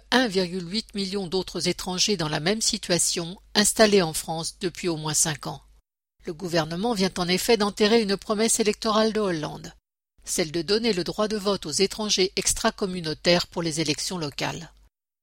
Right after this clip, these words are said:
Il a annoncé qu'il ne présentera pas ce projet au Congrès, réunissant l'Assemblée nationale et le Sénat, qui se tiendra en juillet prochain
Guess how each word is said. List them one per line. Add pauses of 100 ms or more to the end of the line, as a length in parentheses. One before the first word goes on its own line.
(140)
Il
a
annoncé
qu'il
ne
présentera
pas
ce
projet
au
Congrès, (200)
réunissant
l'Assemblée
nationale
et
le
Sénat, (300)
qui
se
tiendra
en
juillet
prochain